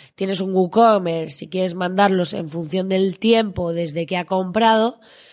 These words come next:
pues puedes jugar con un embudo que sea sencillito a través de un plugin de WordPress y puedas implementarlo. Si no, si lo que quieres es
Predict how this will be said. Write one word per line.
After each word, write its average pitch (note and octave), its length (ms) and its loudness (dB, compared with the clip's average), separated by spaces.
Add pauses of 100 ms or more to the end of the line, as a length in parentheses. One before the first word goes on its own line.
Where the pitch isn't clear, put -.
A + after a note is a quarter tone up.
(160)
pues G#3+ 260 2
puedes G3+ 380 0
jugar G#3 680 0
con G#3+ 440 0 (200)
un G3 220 -6
embudo G#3 720 2 (640)
que G3 120 -6
sea F3 840 0 (240)
sencillito F#3+ 840 -2
a G3+ 120 2
través F3+ 260 -4
de G3 60 -2
un F3 140 -4
plugin G3+ 720 0
de F3 140 -4
WordPress G3+ 760 2 (360)
y F#3 120 -4
puedas F#3+ 260 0
implementarlo. E3 800 -6 (520)
Si A#3+ 300 -4
no, C4 380 4
si - 180 0
lo G3 100 2
que F#3+ 140 -2
quieres B3 460 2
es B3+ 300 0